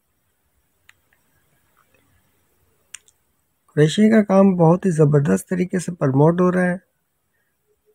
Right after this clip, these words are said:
और दिन ब दिन इसकी मांग में इजाफा होता जा रहा है। यही वजह है क्रोशिया का काम अब तक ख़त्म नहीं हो सका और दिन ब दिन इसकी collection, designing बहुत सी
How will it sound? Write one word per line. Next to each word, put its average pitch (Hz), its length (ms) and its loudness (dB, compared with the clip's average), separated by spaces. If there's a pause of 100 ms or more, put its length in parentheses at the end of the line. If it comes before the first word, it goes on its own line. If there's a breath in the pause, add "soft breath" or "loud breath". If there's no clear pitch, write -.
(100)
और 190 80 -2
दिन 190 280 6
ब 202 60 2
दिन 190 220 4
इसकी 180 280 -4
मांग 156 280 2
में 165 100 0
इजाफा 143 360 0
होता 139 260 -4
जा 131 160 -4
रहा 135 140 -4
है। 151 140 -8 (1600)
यही 135 280 0
वजह 170 280 4
है 170 200 2
क्रोशिया 160 500 -2
का - 100 -4
काम 170 200 -2 (100)
अब 147 100 -10 (100)
तक 170 140 -6
ख़त्म 151 400 -4
नहीं 139 260 0
हो 175 140 0
सका 170 340 -8 (960)
और 196 80 -2
दिन 185 260 6
ब 196 100 6
दिन 185 220 2
इसकी 175 320 -8
collection, 156 500 -2
designing 151 560 4
बहुत 160 300 -2
सी 180 240 -6